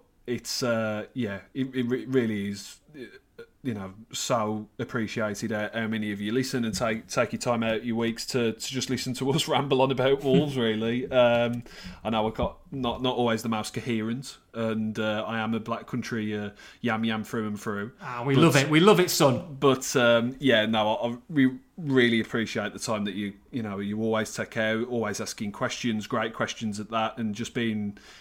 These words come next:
Speaker 1: you know, really engaged and, um, you know, ta-, just, yeah, it's, um, it, it's ve-, really appreciated, it, and it makes, you know, the, the time that we take, you know, absolutely worth it in spades. Um, it, it, it's a pleasure to do, to do the podcast for you all.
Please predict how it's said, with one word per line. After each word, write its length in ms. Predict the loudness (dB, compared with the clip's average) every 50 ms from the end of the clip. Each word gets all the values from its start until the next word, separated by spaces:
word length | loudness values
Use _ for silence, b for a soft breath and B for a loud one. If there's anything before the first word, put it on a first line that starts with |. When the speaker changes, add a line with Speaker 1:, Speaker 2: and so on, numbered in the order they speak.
| b b b
Speaker 1:
you 60 | -4
know, 100 | -2 -2
really 280 | -2 -2 -2 -2 -2 -2
engaged 640 | -4 -4 -4 -2 -2 0 0 -2 -2 -4 -6 -6 -4
and, 340 | -2 -2 -2 -4 -6 -6 -6
um, 520 | -4 -4 -4 -4 -4 -6 -6 -6 -8 -12 -14 _ -8
you 60 | -6 -6
know, 120 | -6 -6
ta-, 220 | -8 -8 -6 -8 -8 -8 -14 -20 -16 -14
just, 380 | -12 -10 -10 -10 -10 -12 -14 -12 -8
yeah, 180 | -8 -8 -8 -10 -18 _ _
it's, 300 | -14 -12 -10 -8 -8 -8
um, 400 | -8 -8 -10 -12 -14 -16 -16 -18 -18 _ -12
it, 100 | -12 -12 -12 _ -8
it's 140 | -8 -8 -6 -4
ve-, 160 | -4 -4 -4 -6 -8
really 320 | -4 0 0 2 2 0 -2
appreciated, 600 | -4 -4 -6 -6 -4 -4 -6 -6 -6 -8 -6 -6
it, 120 | -6 -4
and 80 | -4 -4
it 120 | -4 -4 -6
makes, 460 | -6 -6 -6 -8 -8 -10 -10 -10 -10 -10
you 100 | -10 -10
know, 240 | -10 -10 -12 -12 -14 -16 _ _ _ _ _ _ _ _ -12
the, 140 | -8 -8 -6
the 140 | -6 -6 -6
time 240 | -4 -4 -4 -4
that 80 | -4 -4
we 120 | -6 -6
take, 560 | -6 -6 -6 -6 -6 -6 -8 -12 -18 -20 -20 _ _ -10
you 100 | -10 -8
know, 260 | -8 -8 -10 -12 -14 _ _ _
absolutely 680 | -14 -12 -10 -8 -8 -6 -6 -6 -6 -6 -8 -8 -8 -10 -12 -8
worth 320 | -4 -2 -2 -2 -2 -4 -8
it 120 | -8 -6
in 100 | -6 -8
spades. 560 | -8 -6 -8 -6 -6 -6 -8 -10 -12 -12 -10
Um, 320 | -8 -8 -8 -8 -8 -8 -10
it, 100 | -10 -10 -10 -12 -10 -8
it, 160 | -10 -10 -8 -8
it's 140 | -6 -4 -4
a 60 | -2
pleasure 260 | -2 -2 -4 -4 -4
to 140 | -6 -4 -2
do, 240 | -2 0 -2 -2 -4 B B B B B B B B B
to 100 | -2 0
do 100 | 0 0
the 60 | 0
podcast 360 | 0 -2 -4 -4 -4 -4 -4 -2
for 80 | -2
you 100 | -2 -2 -2
all. 220 | -4 -6 -10